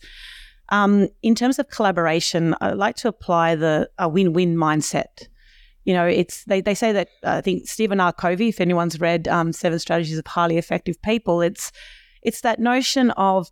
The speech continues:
belief in that third alternative. You know, it's not my way, it's not your way, but it's the better way.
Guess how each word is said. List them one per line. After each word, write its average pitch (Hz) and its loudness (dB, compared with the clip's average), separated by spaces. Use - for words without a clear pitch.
belief 202 0
in 202 2
that - -2
third 190 0
alternative. 165 -2
You 190 -2
know, 180 2
it's 180 -2
not 269 2
my 208 2
way, 208 2
it's - -4
not 214 2
your 190 2
way, 180 2
but 165 0
it's 175 -4
the 175 -4
better 160 0
way. 165 -2